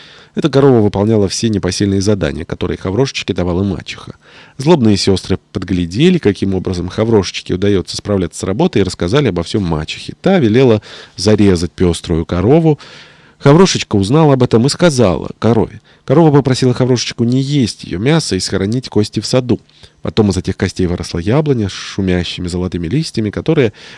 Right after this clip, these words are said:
решила Хаврошечкину судьбу. Она сумела сорвать яблоко, наградой за которое был жених.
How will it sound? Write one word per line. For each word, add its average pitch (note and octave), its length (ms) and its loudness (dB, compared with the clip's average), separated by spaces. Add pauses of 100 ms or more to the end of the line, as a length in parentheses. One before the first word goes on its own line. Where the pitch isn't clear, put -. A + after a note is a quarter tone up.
решила G2 400 0
Хаврошечкину F#2+ 680 -2
судьбу. D#2 460 -6
Она C3+ 140 -2
сумела C3 420 0
сорвать F#2+ 420 -2
яблоко, C3+ 380 0
наградой G2 580 0
за F2+ 140 -4
которое F#2 340 -2
был E2+ 160 -4
жених. E2+ 420 -4